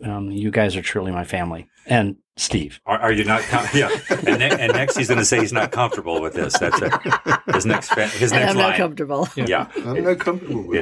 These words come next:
Speaker 2: It's,
Speaker 4: this.
Speaker 2: it's either phenomenal or I'm not comfortable. It's one or the other. There's no in between.
Speaker 3: Well,
Speaker 2: All right.
Speaker 3: obviously, you know, Stephen
Speaker 2: Uh.
Speaker 3: Baxter, you know, I've known you guys for years, and then we went on the road together to do this film.
Speaker 2: Oh.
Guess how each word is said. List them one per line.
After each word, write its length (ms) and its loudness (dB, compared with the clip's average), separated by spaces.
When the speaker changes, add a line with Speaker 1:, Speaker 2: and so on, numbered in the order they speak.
Speaker 2:
It's, 160 0
Speaker 4:
this. 80 -10
Speaker 2:
it's 180 -4
either 200 4
phenomenal 520 2
or 100 4
I'm 120 2
not 180 0
comfortable. 480 -2
It's 140 -10
one 160 4
or 60 4
the 140 8
other. 180 2
There's 160 0
no 120 -2
in 80 -4
between. 300 -10
Speaker 3:
Well, 220 4
Speaker 2:
All 160 4
right. 120 -4
Speaker 3:
obviously, 640 2
you 80 0
know, 340 -2
Stephen 360 -4
Speaker 2:
Uh. 20 -4
Speaker 3:
Baxter, 340 0
you 60 -4
know, 80 -6
I've 140 -8
known 180 -8
you 80 -12
guys 180 -4
for 140 -10
years, 340 -2
and 160 0
then 200 0
we 180 0
went 180 2
on 120 4
the 80 2
road 200 0
together 420 0
to 100 4
do 120 4
this 200 2
film. 440 -4
Speaker 2:
Oh. 280 2